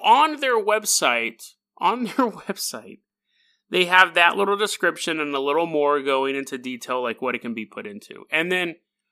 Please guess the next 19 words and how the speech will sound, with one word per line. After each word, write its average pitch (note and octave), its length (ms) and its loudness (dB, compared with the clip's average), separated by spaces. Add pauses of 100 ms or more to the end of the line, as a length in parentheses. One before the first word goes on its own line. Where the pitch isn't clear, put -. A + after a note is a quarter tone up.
(240)
in C#4 240 2
that C4+ 240 2
same A#3+ 320 0
block F#3 500 4
of D3+ 380 4
text, - 380 -8
so C#3+ 80 -4
you C3+ 140 -2
have C#3+ 80 0
a D3 40 -4
little D#3+ 300 -2
image E3 580 2
of D3+ 120 -8
a C#3+ 40 -6
little D3+ 180 -2
bottle D3+ 380 2
of C#3 80 -6
Thieves D#3 380 -8
Oil. A2+ 380 -6